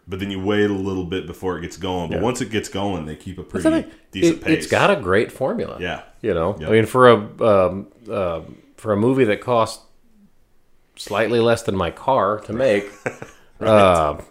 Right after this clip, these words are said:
Speaker 2: it, it, there's a lot of positives to this thing.
Speaker 1: Yes.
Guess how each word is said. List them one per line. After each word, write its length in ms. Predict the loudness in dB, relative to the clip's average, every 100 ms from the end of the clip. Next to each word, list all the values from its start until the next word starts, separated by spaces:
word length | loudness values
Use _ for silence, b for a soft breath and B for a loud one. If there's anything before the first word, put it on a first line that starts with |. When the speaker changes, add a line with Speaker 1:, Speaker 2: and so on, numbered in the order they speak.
| -20 _ _ -20 _ _ _ _ -20 -16
Speaker 2:
it, 40 |
it, 560 | -12 -8 -8 -6 -6 2
there's 180 | 4 6
a 60 |
lot 420 | 4 4 4 4 2
of 560 | 2 4 2 -2 -18 -20 _
positives 520 | 4 6 6 2 -2 -6
to 100 | -10
this 240 | -10 -10
thing. 260 | -10 -10 -12 -12
Speaker 1:
Yes. 400 | -14 -12 -18